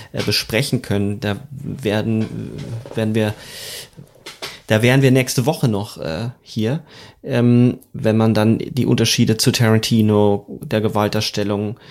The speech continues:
äh, in, in so einem poppigen Kontext auch noch mit hineinnehmen würde. Deswegen springen wir hinein jetzt gleich mal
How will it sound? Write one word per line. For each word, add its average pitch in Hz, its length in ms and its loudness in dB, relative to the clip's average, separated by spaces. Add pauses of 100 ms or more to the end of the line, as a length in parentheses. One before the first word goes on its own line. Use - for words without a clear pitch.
(320)
äh, 107 400 -2
in, 110 320 0
in 110 260 -4
so 110 120 -4
einem 117 240 0
poppigen 117 800 -2
Kontext 107 720 -6
auch 104 120 -2
noch 123 180 0
mit 113 160 0
hineinnehmen 98 640 0
würde. 110 200 0
Deswegen 113 440 2
springen 120 460 2
wir 113 80 2
hinein 107 500 4
jetzt 110 260 0
gleich 101 360 0
mal 104 460 2